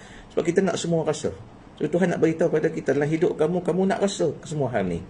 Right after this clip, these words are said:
Maka janganlah kamu tak boleh terima sesuatu yang aku bagi pada kamu. Ini label syakur. Masya Allah. So, bagi dia, ni kurniaan Allah. Ada sebab Tuhan nak jadikan benda tu untuk dia. Sebab bagi orang beriman dengan Allah,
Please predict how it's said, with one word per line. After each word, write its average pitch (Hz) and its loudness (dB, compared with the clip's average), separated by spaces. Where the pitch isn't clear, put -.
Maka 180 -2
janganlah 190 4
kamu 117 0
tak - -2
boleh 135 2
terima 135 -2
sesuatu 135 0
yang 156 -2
aku 160 -4
bagi 180 -2
pada 180 -2
kamu. 196 -2
Ini 113 2
label 107 4
syakur. 92 -2
Masya - -6
Allah. - -16
So, 123 0
bagi 170 0
dia, 170 2
ni 185 -2
kurniaan - 0
Allah. 156 -2
Ada 143 4
sebab 165 0
Tuhan 123 0
nak - -4
jadikan 104 -2
benda 107 2
tu 107 -2
untuk 98 0
dia. 85 -2
Sebab 123 0
bagi 147 4
orang 156 4
beriman 160 4
dengan 143 0
Allah, 135 2